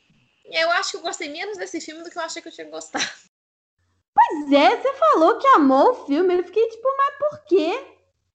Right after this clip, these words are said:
Speaker 1: Porque eu me diverti. Sabe quando a gente tem uma amiga que ela fala muito isso com a gente? Que ela é muito simples. Se ela se divertiu durante o tempo do filme, o filme foi bom.
Speaker 2: É, errada não tá, sabe? Mas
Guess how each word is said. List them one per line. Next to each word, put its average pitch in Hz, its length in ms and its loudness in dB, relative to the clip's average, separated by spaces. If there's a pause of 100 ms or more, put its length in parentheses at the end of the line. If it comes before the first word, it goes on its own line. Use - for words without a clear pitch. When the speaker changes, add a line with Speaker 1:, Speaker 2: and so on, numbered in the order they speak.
(320)
Speaker 1:
Porque 440 200 -20
eu 508 100 -20
me 494 100 -20
diverti. 480 480 -20
Sabe 440 260 -8
quando 427 240 -10
a - 200 -8
gente 302 200 -12
tem 320 100 -10
uma 339 180 -8
amiga 233 520 -12
que 262 80 -10
ela 233 140 -6
fala 233 280 -10
muito 392 200 -16
isso 381 160 -18
com 269 60 -10
a 220 140 -6
gente? 180 380 -16 (520)
Que 269 80 -6
ela 269 320 0
é 277 60 -8
muito 339 200 -16
simples. 202 500 -14
Se - 80 -14
ela 269 140 -8
se 311 140 -16
divertiu 311 540 -8
durante 269 300 -10
o - 40 -20
tempo 214 200 -14
do 226 80 -20
filme, 254 480 -14 (160)
o 330 60 -20
filme 381 200 -8
foi 403 220 -10
bom. 220 300 -10 (800)
Speaker 2:
É, - 80 -8 (320)
errada 508 580 0
não 554 400 -6
tá, 330 500 -2 (180)
sabe? 247 640 -4
Mas 415 1000 -4